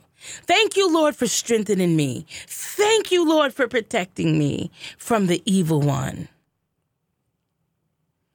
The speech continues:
And then you didn't stop there, but you gave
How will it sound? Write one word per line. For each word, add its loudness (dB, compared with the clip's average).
And 2
then 4
you 2
didn't 2
stop -2
there, -2
but 0
you 2
gave 2